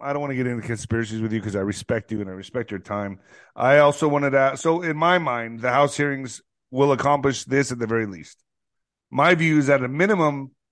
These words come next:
to get this on congressional report record, or congressional record, so it can be revisited later without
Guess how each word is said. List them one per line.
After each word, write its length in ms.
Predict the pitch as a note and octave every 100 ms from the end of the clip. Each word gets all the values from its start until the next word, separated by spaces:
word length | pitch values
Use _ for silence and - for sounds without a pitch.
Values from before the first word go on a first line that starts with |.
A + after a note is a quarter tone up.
| _
to 60 | B2
get 160 | C3 C3+
this 180 | C3
on 260 | C#3+ C3+ B2
congressional 540 | - A#2+ C3 C3+ C3 B2
report 560 | A#2+ - E3 C3 B2 - _ _ _ _ _ _
record, 440 | B2 D#3+ A2 F#2 G#2 _ _
or 80 | -
congressional 420 | - A#2 B2+ B2
record, 240 | C3 A#2+ A#2+
so 120 | C3
it 80 | A#2
can 100 | B2
be 100 | C3
revisited 640 | C#3 D#3 G3 F#3 F3 D#3
later 240 | D#3 E3 D#3
without 240 | C#3+ C3+